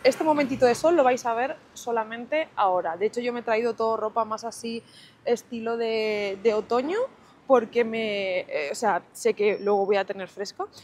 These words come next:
De hecho, llevo ahora mismo puesto el cardigan y todo, que para ser junio, pero es que, bueno, pues tenemos un verano muy otoñal y sinceramente a mí me apetece un montón y este destino como que yo lo, no sé, este tipo así de, en campiña inglesa,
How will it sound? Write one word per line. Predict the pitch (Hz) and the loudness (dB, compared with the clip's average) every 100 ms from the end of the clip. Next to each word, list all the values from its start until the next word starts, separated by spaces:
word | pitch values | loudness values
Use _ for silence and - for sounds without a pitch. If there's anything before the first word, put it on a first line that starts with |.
| - | 0
De | 220 | 0
hecho, | 220 214 | 0 0
llevo | 202 196 | 2 2
ahora | 196 | 0
mismo | 196 190 185 | -4 -10 -10
puesto | 190 180 185 | -8 -6 -6
el | 175 | -4
cardigan | 185 190 185 180 | -4 -4 -6 -8
y | 170 | -6
todo, | 190 202 339 - - - _ | -6 -6 -10 -18 -20 -20 _
que | 208 | -4
para | 190 180 | 0 -2
ser | 185 180 | -4 -8
junio, | - 202 220 - - | -8 -8 -8 -10 -6
pero | 202 185 | -2 -2
es | 175 - | -4 -6
que, | 190 170 165 | -8 -8 -8
bueno, | 294 392 | -10 -10
pues | 196 - | -14 -16
tenemos | 185 185 208 262 _ _ _ _ _ _ _ | -14 -10 -12 -12 _ _ _ _ _ _ _
un | 226 220 226 220 | -6 -4 -4 -4
verano | 220 208 208 226 | -4 -4 -4 -6
muy | 208 220 | -6 -6
otoñal | 220 214 196 196 233 | -6 -4 -6 -4 -6
y | 208 | -8
sinceramente | 214 165 220 226 233 247 - | -8 -8 -6 -6 -6 -4 -4
a | 208 | -4
mí | 214 254 | -6 -8
me | 240 | -8
apetece | 190 202 196 247 | -8 -8 -6 -6
un | 240 | -4
montón | 214 190 214 247 | -6 -4 -4 -4
y | 202 | -8
este | 196 - 226 | -8 -6 -8
destino | 202 - 208 233 | -8 -10 -8 -8
como | 233 196 | -8 -8
que | 190 185 | -8 -4
yo | 185 | -2
lo, | 208 208 208 | -2 -4 -6
no | 208 | -12
sé, | - 196 | -10 -12
este | 208 240 | -10 -10
tipo | 240 214 233 | -10 -4 -4
así | 226 226 214 | -4 -8 -8
de, | 214 208 208 - | -6 -6 -8 -8
en | 202 | -8
campiña | 190 185 180 214 208 | -6 -6 -6 -8 -8
inglesa, | 175 185 208 - 196 | -6 -6 -6 -4 -6